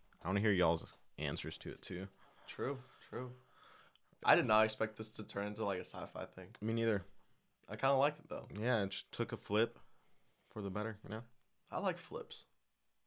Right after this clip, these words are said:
Speaker 2: I like flips.
Speaker 1: All right. Anyways,
Speaker 2: <laughs>
Speaker 1: please like, subscribe, comment, Facebook, Marketplace,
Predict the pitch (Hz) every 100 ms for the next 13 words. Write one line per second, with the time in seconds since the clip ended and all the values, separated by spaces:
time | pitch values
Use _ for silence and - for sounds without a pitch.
0 | - 117 123 123 - - - - _ _
1 | _ _ _ _ _ _ _ _ _ -
2 | _ _ - 107 113 117 - 135 123 117
3 | 117 117 - - 123 120 120 117 - 104
4 | - 110 107 107 107 101 110 104 107 104
5 | 104 101 101 104 - - 101 101 - -
6 | 101 98 95 - - 87 90 95 - 95
7 | - 92 92 90 87